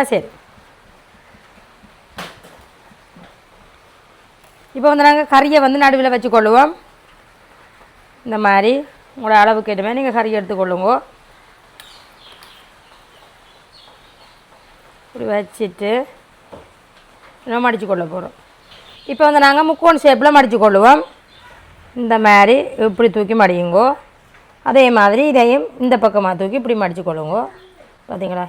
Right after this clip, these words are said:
இந்த மாதிரி முக்கோண ஷேப் வருதானே? அதோட இந்த, இந்த பக்கத்துல கொஞ்சமா இப்படி, இப்படி கொஞ்சம் இழுத்துட்டு இப்படி செய்து கொண்டு இதை தூக்கி நாங்க அப்படியே மடிக்க போறோம். இதை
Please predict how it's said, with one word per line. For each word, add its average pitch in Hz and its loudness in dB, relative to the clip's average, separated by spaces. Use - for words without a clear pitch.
இந்த 190 -8
மாதிரி 185 -8
முக்கோண 196 -12
ஷேப் 196 -6
வருதானே? 196 -4
அதோட 214 2
இந்த, 214 -4
இந்த 208 -2
பக்கத்துல 202 0
கொஞ்சமா 208 -2
இப்படி, 185 -6
இப்படி 202 -8
கொஞ்சம் 208 -4
இழுத்துட்டு 180 -6
இப்படி 226 -6
செய்து 180 -6
கொண்டு 175 -6
இதை 254 2
தூக்கி 262 2
நாங்க 262 4
அப்படியே 262 -2
மடிக்க 202 0
போறோம். 160 -6
இதை 196 -6